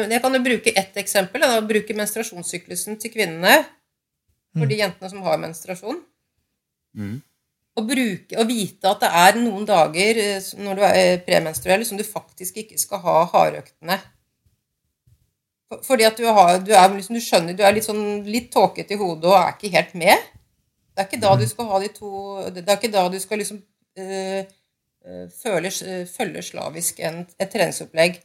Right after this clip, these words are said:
Speaker 1: Men det kan jo ikke bli som en unnskyldning heller, så, så dere må jo liksom finne ut hvor, når er jeg mest optimal, og når er det jeg kan skjønne at jeg faktisk ikke kan, eh, prestere optimalt. Så å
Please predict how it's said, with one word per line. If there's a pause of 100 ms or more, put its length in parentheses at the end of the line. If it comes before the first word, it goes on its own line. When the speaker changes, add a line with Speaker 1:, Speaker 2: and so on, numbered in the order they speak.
(760)
Speaker 1:
Men
det
kan
jo
ikke
bli
som
en
unnskyldning
heller,
så, (160)
så
dere
må
jo
liksom
finne
ut
hvor,
når
er
jeg
mest
optimal,
og
når
er
det
jeg (840)
kan (380)
skjønne
at
jeg
faktisk
ikke (100)
kan, (160)
eh, (460)
prestere
optimalt.
Så (360)
å